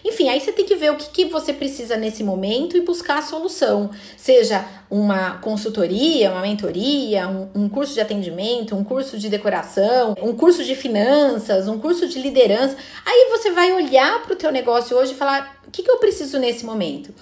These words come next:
E invista. Agora, só vai valer a pena o teu investimento. E quando eu falo de investir, não tô falando só de dinheiro. Tô falando de tempo e de energia também. Só vai valer a pena esse seu investimento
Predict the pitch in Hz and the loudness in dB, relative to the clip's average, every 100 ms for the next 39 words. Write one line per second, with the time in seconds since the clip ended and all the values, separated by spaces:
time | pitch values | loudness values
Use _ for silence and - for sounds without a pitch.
0 | - - - 269 277 285 440 - 196 160 | -20 -16 -4 -4 -2 -2 0 -2 -6 -8
1 | - - - 277 240 226 185 165 - - | -10 -10 0 0 2 4 4 0 -8 -18
2 | - - - - - 320 330 359 359 - | -20 -12 -8 -6 2 4 6 2 -2 -14
3 | _ _ _ _ _ 190 208 269 359 370 | _ _ _ _ _ -8 2 4 4 4
4 | 349 302 285 294 202 165 165 - - 202 | 4 4 2 0 0 0 -6 -10 -10 -10
5 | - - _ 311 320 330 440 311 330 - | -10 -16 _ 0 2 2 0 0 -2 -2
6 | 311 269 226 180 175 - 165 - 247 370 | -4 -2 -2 -4 -6 -8 -10 -6 -2 0
7 | 403 247 220 208 202 180 - 254 254 254 | 2 2 0 -2 -2 -2 -4 -4 -4 -4
8 | 240 233 233 - 214 214 214 285 285 180 | -6 -6 -6 -2 -2 -2 -6 -2 0 0
9 | 175 - - - 190 202 190 190 190 202 | -4 -14 -20 -12 -8 -4 -4 -4 -6 -4
10 | 208 233 294 285 285 285 254 277 302 311 | -4 -4 -4 -2 -2 -2 0 -2 0 0
11 | 202 175 - - - - - 294 269 277 | 0 -2 -10 -20 -20 -18 -2 2 2 2
12 | 427 415 392 330 - 214 185 180 190 202 | 2 2 2 2 2 2 2 -2 -6 -4
13 | 262 269 285 247 - 208 214 226 196 - | 2 2 2 -4 -4 -2 -2 -2 -4 -6